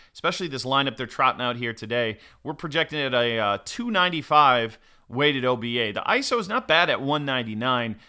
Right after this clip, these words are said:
but a twenty-five percent K rate. So if there's a get-right spot for Samardzija, I guess this is it.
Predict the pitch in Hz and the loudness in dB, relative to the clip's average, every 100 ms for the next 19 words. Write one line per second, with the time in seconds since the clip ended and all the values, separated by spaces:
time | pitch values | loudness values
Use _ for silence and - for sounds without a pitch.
0 | _ 113 117 - 165 208 190 - 151 151 | _ -8 -8 -8 -2 -2 -2 0 4 4
1 | 147 139 - 123 - 147 139 90 92 - | 2 -8 -8 -8 -4 -2 -2 -4 -10 -4
2 | 127 127 127 160 151 127 190 220 - 196 | -4 -4 -2 -2 -2 -4 2 4 6 4
3 | 147 - - 190 180 - 147 135 120 131 | 4 -6 2 6 6 4 -4 -10 -6 0
4 | 170 135 120 107 - - - - 151 156 | 2 2 -2 -4 -8 -20 -20 -4 0 2
5 | 151 202 - 165 147 127 110 190 147 110 | 8 8 8 -6 -6 -8 -2 0 0 -2